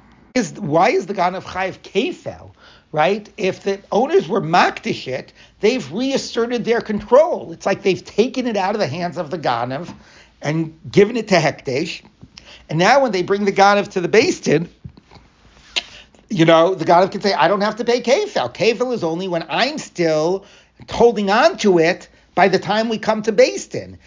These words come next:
If I've returned it to you before Beis Din, I don't have to pay kefel. And here you basically took it back from me before we got to Beis Din. So why am I paying kefel? So the Gemara says, um, "Kish'amad Bedin."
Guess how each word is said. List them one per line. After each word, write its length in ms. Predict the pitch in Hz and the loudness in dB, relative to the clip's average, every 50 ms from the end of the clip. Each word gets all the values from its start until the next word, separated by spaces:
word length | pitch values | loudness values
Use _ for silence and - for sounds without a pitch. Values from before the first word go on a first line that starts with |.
| - _ _ _ - | -20 _ _ _ -14
If 160 | - - - | -12 -8 -2
I've 260 | - 196 254 285 233 | 2 4 4 4 4
returned 460 | 196 202 - - - - 262 330 403 427 | 0 -4 -6 -6 -4 -2 -2 -2 -2 -2
it 140 | 453 - | -4 -4
to 100 | - - | -4 -4
you 160 | 190 180 165 156 | -2 0 0 0
before 380 | 160 156 - - 180 185 175 | -2 -6 -8 -4 -4 -4 -4
Beis 360 | 127 - 156 147 143 120 - | -4 -6 -8 -8 -8 -12 -14
Din, 300 | - 143 147 175 190 190 - - _ _ _ - | -12 -10 -8 -8 -8 -10 -14 -18 _ _ _ -6
I 100 | 165 190 | -6 -4
don't 120 | 220 220 | -2 -2
have 180 | 202 226 226 - | -2 -4 -4 -6
to 60 | - | -4
pay 220 | - 214 262 370 440 | 0 2 2 2 2
kefel. 640 | - - 294 214 170 - - - 104 - 87 92 - _ - - _ | 0 -2 -2 -2 -2 -4 -8 -12 -16 -16 -18 -20 -20 _ -20 -20 _
And 100 | - 143 | -8 -4
here 160 | - - 285 | -2 -2 -2
you 140 | 349 339 349 | 0 0 0
basically 460 | 285 208 196 185 190 202 - 226 226 | 2 2 2 0 0 -2 -4 -4 -6
took 180 | 214 - - - | -6 -6 -6 -6
it 100 | - - | -2 0
back 300 | - 294 381 381 370 - | 2 2 2 2 0 -4
from 220 | - - 262 247 | -2 0 2 2
me 180 | 220 175 143 127 | 2 0 -6 -6
before 340 | 110 107 139 - - 165 180 | -8 -10 -10 -6 -4 -2 -2
we 120 | 196 202 | -2 -2
got 220 | 175 214 214 214 - | 0 -2 -2 -2 -4
to 60 | 254 | -8
Beis 340 | 254 294 339 381 381 - - | -6 -6 -6 -6 -8 -10 -14
Din. 100 | - 208 | -16 -12
So 140 | - 147 | -10 -8
why 200 | 147 135 127 135 | -6 -4 -4 -4
am 100 | 160 165 | -4 -4
I 80 | 170 180 | -4 -6
paying 320 | 180 - - 190 202 214 | -6 -6 -8 -6 -6 -6
kefel? 460 | 208 - - - 330 381 - - - - - _ _ _ _ _ _ _ _ - - - - - - - _ | -6 -8 -8 -10 -10 -10 -10 -10 -12 -12 -14 _ _ _ _ _ _ _ _ -20 -20 -20 -20 -20 -20 -20 _
So 180 | - - 131 | -12 -8 -6
the 60 | 123 120 | -4 -2
Gemara 340 | 127 131 143 156 170 180 | 0 2 4 4 4 4
says, 1040 | 170 - - 254 294 302 277 254 208 190 190 190 190 185 185 185 190 196 196 180 143 135 - - - - - - - _ _ - | 2 4 4 6 6 6 6 6 4 4 4 4 4 4 4 2 2 2 0 -4 -8 -14 -20 -20 -20 -20 -20 -20 -20 _ _ 2
um, 720 | 165 170 170 170 170 165 160 160 160 160 156 165 160 156 143 - - _ _ - | 4 6 6 8 8 6 6 6 4 2 2 -2 -6 -10 -10 -12 -16 _ _ -4
"Kish'amad 560 | - 226 208 - - 269 277 277 269 247 185 | -2 0 2 4 4 4 4 4 2 0 -2
Bedin." 460 | - 180 127 143 135 120 107 107 107 | -4 -6 -4 -6 -6 -6 -8 -10 -16